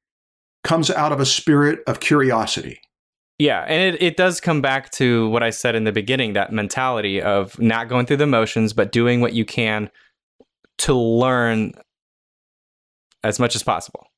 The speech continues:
Speaker 2: right? Your, your motive is to learn. So you're not questioning the teacher to make the teacher look stupid.
Speaker 1: Mm-hmm.
Speaker 2: You're questioning the teacher because you wanna learn. So when it comes from there,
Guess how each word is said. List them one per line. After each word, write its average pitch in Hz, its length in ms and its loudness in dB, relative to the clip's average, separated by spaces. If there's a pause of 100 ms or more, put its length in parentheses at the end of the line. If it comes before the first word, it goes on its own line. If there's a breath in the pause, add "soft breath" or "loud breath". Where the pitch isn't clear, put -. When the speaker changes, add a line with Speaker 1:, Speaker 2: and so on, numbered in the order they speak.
Speaker 2:
right? 107 240 0 (600)
Your, 127 140 2
your 131 240 2
motive 151 440 2
is 127 120 0
to - 140 -2
learn. 110 500 -2 (500 soft breath)
So - 120 0
you're 135 180 2
not 160 200 -2
questioning 139 640 0
the 117 80 2
teacher 127 460 -2
to - 100 -4
make 113 160 2
the 107 80 -2
teacher 117 340 0
look 92 140 2
stupid. - 480 -2 (540)
Speaker 1:
Mm-hmm. 127 280 -2 (380)
Speaker 2:
You're 127 100 2
questioning 175 380 -2
the 127 60 -4
teacher 202 240 -2
because 131 240 0
you 147 60 2
wanna 131 180 2
learn. 120 300 -2 (960)
So - 120 0
when 127 80 2
it 127 60 -2
comes 156 300 -2
from 135 360 -2
there, 123 420 0